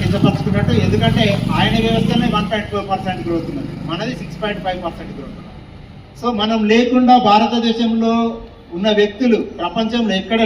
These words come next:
లేకపోయినా వాళ్ళకే లాస్ తప్ప మనకేం లాస్ లేదు. So మనము మన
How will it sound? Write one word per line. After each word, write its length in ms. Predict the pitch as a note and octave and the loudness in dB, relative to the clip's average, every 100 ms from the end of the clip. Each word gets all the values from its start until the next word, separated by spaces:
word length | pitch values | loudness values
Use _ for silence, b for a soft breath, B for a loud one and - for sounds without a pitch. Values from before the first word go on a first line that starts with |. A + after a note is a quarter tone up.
| G3+ | 2
లేకపోయినా 500 | G#3+ G#3+ G#3+ G#3+ G3 F#3 - - C#3 | 2 2 2 0 -2 -8 -16 -18 -4
వాళ్ళకే 340 | D#3+ G3+ G#3+ G#3+ | 2 2 2 0
లాస్ 180 | G3 G3 F#3+ | 0 -2 -2
తప్ప 160 | F#3+ F#3 | -4 -4
మనకేం 320 | F#3 F3+ F3+ E3 | -6 -8 -6 -2
లాస్ 200 | E3+ - F#3+ | -2 -2 -4
లేదు. 200 | G3 A3 A3+ - - - | -2 -2 -2 -8 -18 -14
So 80 | - G3+ G3+ | -2 0 2
మనము 260 | G#3+ A3+ G#3+ G3+ - - - - C3+ | 0 0 -2 -6 -14 -20 -20 -12 -2
మన 120 | F3 | 0